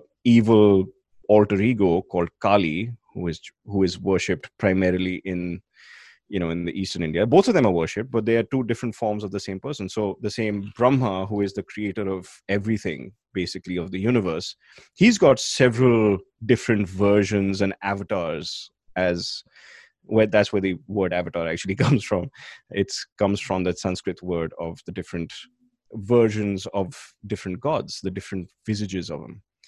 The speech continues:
So it's really hard to pin down a single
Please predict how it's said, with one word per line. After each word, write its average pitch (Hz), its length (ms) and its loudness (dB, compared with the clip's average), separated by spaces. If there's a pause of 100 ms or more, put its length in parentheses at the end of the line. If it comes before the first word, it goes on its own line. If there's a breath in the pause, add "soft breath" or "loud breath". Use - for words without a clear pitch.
(880 soft breath)
So - 280 4
it's 139 420 0
really 208 220 8
hard 175 260 6
to 175 80 2
pin 160 300 4
down 135 260 6
a 117 100 2
single 123 720 6